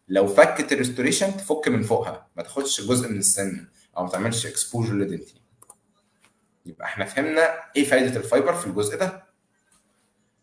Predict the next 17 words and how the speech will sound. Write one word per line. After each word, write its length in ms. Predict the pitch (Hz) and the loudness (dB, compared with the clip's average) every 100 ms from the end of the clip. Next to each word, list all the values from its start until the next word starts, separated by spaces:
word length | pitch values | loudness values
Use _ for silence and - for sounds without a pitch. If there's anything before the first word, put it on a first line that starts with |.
| _ _ _ _ 135 | _ _ _ _ 2
ريزن 200 | 156 147 | 4 4
كوتنج 460 | 165 170 196 196 | 0 -2 -2 -2
والفايبر 460 | 104 - 131 135 117 | -4 6 8 8 6
في 120 | - | 4
قلبه 380 | 98 95 139 - - _ | 4 2 0 -10 -14 _
وخلاص. 640 | 107 131 92 - - _ _ _ _ _ _ _ - - _ _ _ _ _ _ _ _ _ _ _ - | -4 -2 -2 -6 -14 _ _ _ _ _ _ _ -20 -20 _ _ _ _ _ _ _ _ _ _ _ -2
دلوقتي 840 | 110 135 208 208 220 233 - - _ _ _ _ _ | 2 6 4 4 0 0 -2 -12 _ _ _ _ _
شوف 200 | - 127 | -6 -4
الفرق 360 | 123 127 123 107 | 8 10 10 8
بقى، 280 | 107 - - - 117 | 0 -4 -14 -4 4
انا 160 | 120 | 6
هنا 220 | 131 214 | 6 6
مش 200 | 190 123 | 6 2
خايف 280 | - 170 - | 4 2 2
ان 140 | 117 127 | 0 4
اعمل 260 | 127 117 | 4 4
اتش، 440 | 107 - - - | 2 -2 -8 -10